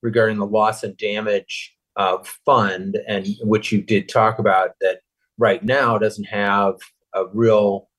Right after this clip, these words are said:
mechanism for, um, enforcement of that or what that really means, uh, is, is certainly a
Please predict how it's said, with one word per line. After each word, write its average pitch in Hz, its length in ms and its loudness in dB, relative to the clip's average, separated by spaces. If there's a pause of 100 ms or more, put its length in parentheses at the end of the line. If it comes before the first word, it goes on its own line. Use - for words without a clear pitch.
mechanism 98 840 -2
for, 90 600 0 (480)
um, 87 460 -4 (1160)
enforcement 117 800 4
of 104 180 2
that 98 320 2
or 98 120 4
what 120 260 4
that 104 240 2 (100)
really 110 300 4
means, 104 720 2 (480)
uh, 107 40 2
is, 110 640 2 (260)
is 131 120 2
certainly 117 600 2
a 107 80 -2